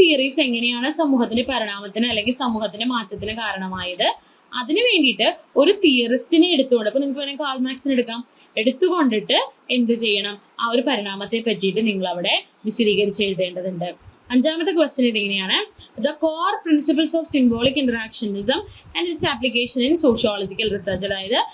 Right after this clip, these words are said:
നമ്മുടെ സോഷ്യോളജിക്കൽ റിസർച്ചിനെ എടുത്ത് ക-, കഴിഞ്ഞിട്ടുണ്ടെങ്കിൽ അതിൽ അവിടെ എങ്ങനെയാണ് ഈ സിംബോളിക് ഇന്ററാക്ഷനിസം എന്ന് പറയുന്ന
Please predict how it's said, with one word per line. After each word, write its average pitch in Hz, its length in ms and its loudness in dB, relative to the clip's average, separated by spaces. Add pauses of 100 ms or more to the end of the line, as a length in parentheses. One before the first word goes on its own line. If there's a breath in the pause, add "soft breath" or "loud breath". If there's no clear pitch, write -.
(220 loud breath)
നമ്മുടെ 208 200 0
സോഷ്യോളജിക്കൽ 240 640 0
റിസർച്ചിനെ 240 480 2
എടുത്ത് 262 260 0
ക-, 220 100 2
കഴിഞ്ഞിട്ടുണ്ടെങ്കിൽ 202 680 -2 (460 soft breath)
അതിൽ 370 140 6 (140)
അവിടെ 370 380 0
എങ്ങനെയാണ് 302 1000 0
ഈ 330 40 4
സിംബോളിക് 294 560 2
ഇന്ററാക്ഷനിസം 240 840 0
എന്ന് 247 160 4
പറയുന്ന 196 640 -4